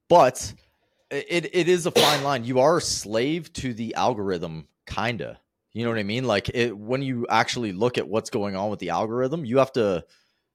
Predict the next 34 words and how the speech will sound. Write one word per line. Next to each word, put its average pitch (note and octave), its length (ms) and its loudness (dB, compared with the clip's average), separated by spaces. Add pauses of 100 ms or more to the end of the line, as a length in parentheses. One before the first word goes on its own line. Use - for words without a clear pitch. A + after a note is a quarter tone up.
(160)
you A#2+ 120 -2
have B2 300 2
to D3+ 100 -2
do C3 220 -4
videos B2 520 0
that G#2 180 -2
do A#2+ 120 -4
well F#2+ 240 0
with G2+ 120 -8
the G2+ 100 -4
algorithm. F2+ 480 -4
Uh, A#2 180 -2 (140)
off D3 180 4
the F3+ 80 -4
start C#3 300 2
with C3+ 140 -8
the A#2 120 0
Instagram, G2+ 640 -4
I A2+ 140 2
had A#2+ 120 -2
no A#2 200 0
idea A2 260 0
what G2 100 -6
the F#2 100 -4
algorithm F#2+ 500 -4
even F2 240 -10
was. E2+ 320 -4
I F#2 40 -6
was F2 160 -10
just G#2+ 200 -8
like, F2 280 -4 (240)
"You G#2+ 80 -8
know B2+ 60 0
what? A#2 260 2